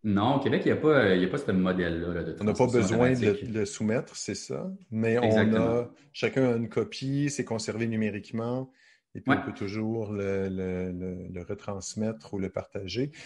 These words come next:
Speaker 2: J'imagine qu'une fois que les gens commencent avec votre système, ben,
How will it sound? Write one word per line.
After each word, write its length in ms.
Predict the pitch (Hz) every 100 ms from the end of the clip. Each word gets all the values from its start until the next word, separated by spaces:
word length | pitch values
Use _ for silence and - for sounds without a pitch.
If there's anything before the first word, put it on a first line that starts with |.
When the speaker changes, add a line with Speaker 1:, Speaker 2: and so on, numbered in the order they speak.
| -
Speaker 2:
J'imagine 420 | - 113 110 143
qu'une 160 | 131 107
fois 160 | 139 139
que 80 |
les 60 | 117
gens 220 | 117 120
commencent 340 | 120 110 117 113
avec 180 | 101 98
votre 180 | 98
système, 440 | - - 120 123 123
ben, 220 | 98